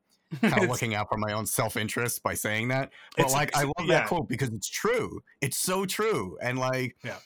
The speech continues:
Speaker 2: I've, I've experienced it myself, and it's, it's such, like, a, a warm and fuzzy feeling that, like,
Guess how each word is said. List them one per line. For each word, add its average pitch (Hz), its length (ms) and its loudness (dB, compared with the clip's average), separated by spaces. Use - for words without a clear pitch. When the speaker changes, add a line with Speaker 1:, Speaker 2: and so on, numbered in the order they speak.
Speaker 2:
I've, 135 300 0
I've 135 260 2
experienced 143 840 0
it 117 140 0
myself, 120 680 0
and 113 160 -2
it's, 113 160 -6
it's 117 200 -4
such, 131 280 -2
like, 143 160 0
a, 127 140 0
a 131 100 0
warm 131 380 0
and 135 140 0
fuzzy 127 280 0
feeling 131 380 -2
that, 113 220 -2
like, 113 340 -2